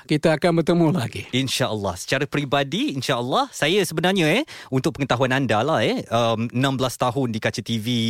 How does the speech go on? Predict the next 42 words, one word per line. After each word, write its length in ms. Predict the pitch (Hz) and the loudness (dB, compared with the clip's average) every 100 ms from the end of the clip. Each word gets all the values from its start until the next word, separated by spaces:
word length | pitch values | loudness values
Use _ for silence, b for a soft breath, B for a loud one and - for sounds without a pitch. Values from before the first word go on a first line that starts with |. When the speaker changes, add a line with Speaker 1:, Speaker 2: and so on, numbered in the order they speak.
| 113 113 | -2 -2
Speaker 2:
baru 300 | 98 110 113 | 0 0 0
nak 160 | 110 | -2
masuk, 400 | 113 110 117 107 | -2 -2 -2 -2
berapa, 480 | 104 107 107 110 95 | -2 -2 0 0 -4
belum 220 | 90 110 | -2 -4
setahun 400 | 107 - 113 117 | -2 0 2 2
pun 160 | 110 113 | 0 -2
di 80 | 107 | 0
radio. 480 | 110 113 110 117 113 B B | 0 -2 0 0 0 B B
Saya 280 | B 180 254 | B 0 2
belum 160 | 254 254 | 2 0
pernah 240 | 247 226 | 0 0
bertemu 240 | 208 - 220 | 0 0 2
Halim 220 | 202 214 | 2 2
Othman. 340 | 202 196 240 | 0 0 2
Halim 300 | 294 175 190 | 2 0 0
Othman 260 | 185 185 208 | 0 0 0
dua 220 | 160 175 | 2 2
puluh 160 | 190 202 | 2 2
tahun 260 | 190 196 | 4 2
di 140 | 190 190 | 2 2
radio 400 | 175 175 214 190 | 2 2 2 2
ataupun 320 | 165 160 175 | 2 0 0
mungkin 80 | 156 | 0
sebelum 380 | 151 135 170 180 | -2 0 2 2
tu 100 | 175 | 2
lagi 220 | 165 156 | 0 0
di 80 | 156 | -2
T 80 | 175 | -2
V 160 | 185 | 0
pun 80 | 185 | 0
belum 160 | 135 147 | 2 0
pernah 240 | 156 175 | 0 0
bertemu 320 | 147 139 147 | 0 -2 -2
saya. 160 | 156 160 | 0 0
Tapi 300 | 170 143 175 | 0 -2 -4
petang 320 | 160 - 165 | -2 0 0
ni 320 | 208 220 214 B B B B | 0 0 0 B B B B
nampaknya 300 | - 107 110 | -4 -2 0
banyak 280 | 101 107 107 87 _ - _ | 0 0 -2 -6 _ -20 _
perkara 420 | - - 110 123 110 | -14 -4 -2 0 0
yang 420 | 101 104 101 | 0 0 0